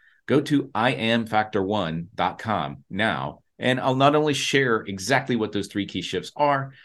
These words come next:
but also how you can get them set up for your business in less than six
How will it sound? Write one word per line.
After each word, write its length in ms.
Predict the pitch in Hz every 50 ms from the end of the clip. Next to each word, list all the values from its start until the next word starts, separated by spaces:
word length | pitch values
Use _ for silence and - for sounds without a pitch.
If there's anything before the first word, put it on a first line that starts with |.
| _ _
but 140 | - 139 139 -
also 500 | 160 151 147 131 - - 123 123 120 120 - _ _
how 100 | - 120
you 220 | 123 123 139 143
can 140 | 135 123 113
get 120 | 110 110
them 100 | 110 104
set 220 | 87 - - 101 95
up 100 | 82 -
for 60 | -
your 240 | 87 95 113 117 113
business 460 | - 87 82 78 78 76 73 - - _ _
in 100 | - 117
less 220 | 123 131 131 123
than 160 | - - 135 127
six 480 | 135 - - 104 95 - - - -